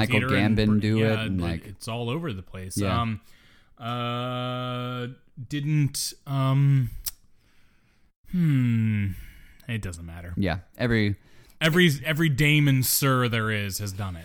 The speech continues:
Speaker 1: Right. Oh, yeah, yeah. Uh, I know you're talking about. Helen Mirren did
Speaker 2: Yeah,
Speaker 1: one, right?
Speaker 2: I think, I, I
Speaker 1: No,
Speaker 2: think
Speaker 1: no,
Speaker 2: it
Speaker 1: that
Speaker 2: was
Speaker 1: she
Speaker 2: a
Speaker 1: did
Speaker 2: Judi
Speaker 1: Prospero.
Speaker 2: Dench or Helen
Speaker 1: She
Speaker 2: Mirren did Prospero, right?
Speaker 1: Yeah.
Speaker 2: I can't remember.
Speaker 1: Yeah.
Speaker 2: <laughs>
Speaker 1: Either way, um, it's gonna be a movie. It's gonna be, they're gonna reunite with the same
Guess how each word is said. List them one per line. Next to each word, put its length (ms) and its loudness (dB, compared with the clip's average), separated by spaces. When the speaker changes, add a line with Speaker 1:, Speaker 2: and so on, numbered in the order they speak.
Speaker 1:
Right. 400 6
Oh, 80 6
yeah, 240 6
yeah. 300 4
Uh, 40 -4
I 260 0
know 80 6
you're 80 4
talking 140 0
about. 140 -4
Helen 280 2
Mirren 300 4
did 140 0
Speaker 2:
Yeah, 100 2
Speaker 1:
one, 100 2
right? 140 2
Speaker 2:
I 60 0
think, 280 -2
I, 60 -12
I 60 -10
Speaker 1:
No, 260 8
Speaker 2:
think 80 8
Speaker 1:
no, 100 8
Speaker 2:
it 60 6
Speaker 1:
that 80 6
Speaker 2:
was 100 8
Speaker 1:
she 80 6
Speaker 2:
a 40 8
Speaker 1:
did 100 6
Speaker 2:
Judi 100 8
Speaker 1:
Prospero. 460 6
Speaker 2:
Dench 100 2
or 280 0
Helen 200 4
Speaker 1:
She 60 6
Speaker 2:
Mirren 220 4
did 120 -4
Prospero, 440 0
right? 280 -4
Speaker 1:
Yeah. 220 -2
Speaker 2:
I 140 -2
can't 320 -14
remember. 320 -8
Speaker 1:
Yeah. 160 0
Speaker 2:
<laughs> 280 4
Speaker 1:
Either 200 6
way, 300 4
um, 640 0
it's 100 -4
gonna 220 4
be 260 0
a 60 2
movie. 340 4
It's 100 -2
gonna 200 2
be, 400 2
they're 280 -6
gonna 180 2
reunite 540 0
with 240 -4
the 120 -2
same 640 0